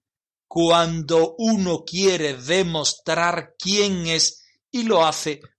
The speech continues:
por boca de los hermanos. Vamos a imaginarnos el claustro del convento de San Damián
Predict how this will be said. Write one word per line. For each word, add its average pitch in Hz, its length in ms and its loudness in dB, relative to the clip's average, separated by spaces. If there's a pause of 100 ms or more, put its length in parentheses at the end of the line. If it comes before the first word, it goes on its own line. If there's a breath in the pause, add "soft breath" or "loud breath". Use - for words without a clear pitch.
(100)
por 139 260 -4
boca 135 520 -2
de 127 220 -6
los 117 200 -6
hermanos. 107 680 -12 (360)
Vamos 190 380 0
a 208 80 2
imaginarnos 190 1160 0
el 165 320 -2
claustro 196 560 0
del 170 240 -2
convento 175 720 -2
de 160 120 -2
San 156 360 -2
Damián 147 500 -4